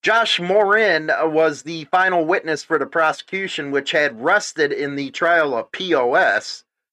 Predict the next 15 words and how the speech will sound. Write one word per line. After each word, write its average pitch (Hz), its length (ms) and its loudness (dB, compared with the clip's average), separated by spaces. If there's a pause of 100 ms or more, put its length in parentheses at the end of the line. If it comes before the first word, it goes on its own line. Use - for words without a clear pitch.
(220)
the 131 80 -4
truck 220 360 -2
driver 131 760 0
charged 175 720 0
in 180 280 -6
connection 156 840 -2 (480)
with 156 240 0
the 147 100 0
June 147 360 -6
twenty-first, 139 720 -2
twenty 139 280 -4
nineteen 127 640 -4
crash 143 500 0
in 107 140 -10
Randolph. 131 760 0